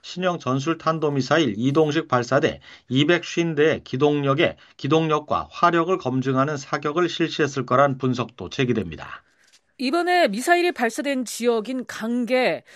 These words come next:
Speaker 2: 이 북한이 이전에도 미사일을 쏜 것인가요? 좀 다소 생소한 지명인 것 같은데요.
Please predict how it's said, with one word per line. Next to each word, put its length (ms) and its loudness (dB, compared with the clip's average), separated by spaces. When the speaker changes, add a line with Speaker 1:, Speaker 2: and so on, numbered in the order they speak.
Speaker 2:
이 100 -4
북한이 420 -2
이전에도 680 -2
미사일을 480 -2
쏜 280 -4
것인가요? 680 -2
좀 200 -16
다소 320 -6
생소한 440 0
지명인 340 -4
것 80 -6
같은데요. 500 -14